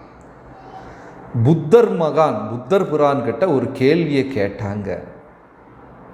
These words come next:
"மரணத்திற்கு என்ன காரணம்?"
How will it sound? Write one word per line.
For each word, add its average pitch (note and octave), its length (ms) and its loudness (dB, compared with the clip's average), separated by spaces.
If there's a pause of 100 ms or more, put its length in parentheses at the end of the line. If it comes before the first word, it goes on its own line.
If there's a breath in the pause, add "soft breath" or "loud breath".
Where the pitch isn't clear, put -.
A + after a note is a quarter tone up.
(1500)
"மரணத்திற்கு G#3 1120 4
என்ன C#3+ 340 0
காரணம்?" G2 560 -8